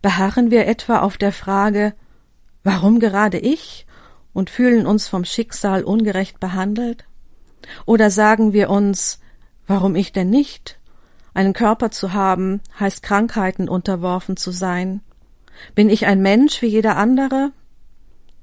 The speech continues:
Wir können ein Gebrechen ohne Gewinn zu unserem Lebensmittelpunkt machen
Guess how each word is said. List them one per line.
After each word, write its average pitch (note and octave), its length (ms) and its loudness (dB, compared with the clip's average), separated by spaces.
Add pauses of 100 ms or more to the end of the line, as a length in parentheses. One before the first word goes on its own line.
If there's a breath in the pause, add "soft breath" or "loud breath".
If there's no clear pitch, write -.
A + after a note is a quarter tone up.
(340 loud breath)
Wir A3 140 2
können D4+ 320 6
ein A3 200 4
Gebrechen A3 760 0 (360 soft breath)
ohne A3+ 300 6
Gewinn E3+ 400 -4
zu - 200 -6
unserem F3+ 460 -4
Lebensmittelpunkt F#3 1000 -4
machen A3+ 440 -4